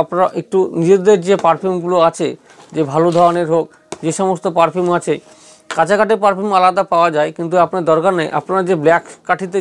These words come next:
যে সমস্ত পারফিউম ইউজ করেন ভালো, সেই সমস্ত, আহ, পারফিউম দিয়ে আপনারা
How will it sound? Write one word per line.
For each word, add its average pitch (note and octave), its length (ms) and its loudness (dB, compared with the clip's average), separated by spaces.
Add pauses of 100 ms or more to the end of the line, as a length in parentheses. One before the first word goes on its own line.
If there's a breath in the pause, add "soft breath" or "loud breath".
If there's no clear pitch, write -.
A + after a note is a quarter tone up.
যে F3+ 60 -2
সমস্ত F#3 300 -8 (120)
পারফিউম E3 380 -2
ইউজ F3+ 220 -2
করেন F3 240 0
ভালো, E3 160 2 (440 soft breath)
সেই F#3 200 -2
সমস্ত, G#3 300 -2
আহ, F3 520 4 (100)
পারফিউম F3 360 0
দিয়ে G3 120 2 (120)
আপনারা F3 280 0